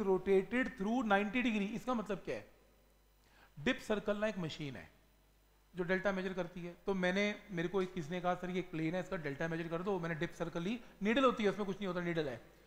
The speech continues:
Needle रखी, इधर आ गई, तो एंगल कितना आ गया उसमें? अ, sixty degree आ गया।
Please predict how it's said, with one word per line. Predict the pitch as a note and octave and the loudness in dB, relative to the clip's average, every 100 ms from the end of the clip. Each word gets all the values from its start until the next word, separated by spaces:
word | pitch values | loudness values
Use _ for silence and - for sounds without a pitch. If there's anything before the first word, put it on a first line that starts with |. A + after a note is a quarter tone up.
| - - - | -20 -14 0
Needle | F3 G#3+ | 4 6
रखी, | G#3+ G#3 - B3+ D4+ - - - - | 6 2 2 2 0 -8 -20 -20 -10
इधर | - F#3 | -2 0
आ | C#3+ | 0
गई, | F#2+ F2+ - - _ - | -4 -12 -20 -20 _ -10
तो | F3+ | -2
एंगल | E3+ F3+ G3+ G#3 | -2 2 2 2
कितना | G3+ - F#3+ | -2 2 6
आ | F#3 | 6
गया | F#3+ | 6
उसमें? | F#3+ F#3 G3 A3+ C4 - - - | 2 2 -2 -2 -4 -12 -20 -10
अ, | F#3 F3+ - | -4 -4 -6
sixty | - G#3+ - | -8 -6 -2
degree | F3+ D#3+ D3 | -2 0 -2
आ | G2+ | -6
गया। | D2+ | -12